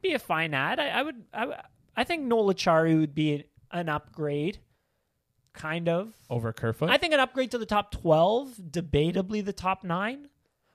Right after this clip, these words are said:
Speaker 1: Definitely an upgrade over Kerfoot.
Speaker 2: Again, I, I'm this,
Speaker 1: At
Speaker 2: this
Speaker 1: center, at
Speaker 2: yeah,
Speaker 1: least.
Speaker 2: this would more just be a move that would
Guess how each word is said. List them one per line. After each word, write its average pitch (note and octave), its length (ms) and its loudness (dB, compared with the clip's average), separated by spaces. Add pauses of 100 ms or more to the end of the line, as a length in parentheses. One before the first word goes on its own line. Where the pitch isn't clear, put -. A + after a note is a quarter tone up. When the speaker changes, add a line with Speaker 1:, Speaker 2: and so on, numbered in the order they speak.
(160)
Speaker 1:
Definitely G3 360 -4
an D3+ 80 -4
upgrade C#3+ 340 -4
over B2 140 -12
Kerfoot. - 560 -16 (160)
Speaker 2:
Again, B2 340 0
I, B2 220 -6
I'm D#3 260 -8 (360)
this, D#3 200 -6
Speaker 1:
At C#3 80 -8
Speaker 2:
this C#3+ 120 -2
Speaker 1:
center, B2+ 340 -2
at A#2 80 -10
Speaker 2:
yeah, B2 180 0
Speaker 1:
least. F2+ 140 -16
Speaker 2:
this C#3+ 180 -6
would D#3+ 100 0
more C3+ 160 4
just B2 200 -2
be B2+ 120 0
a A#2 60 0
move A2+ 320 2
that G#2+ 160 -4
would G#2+ 220 -4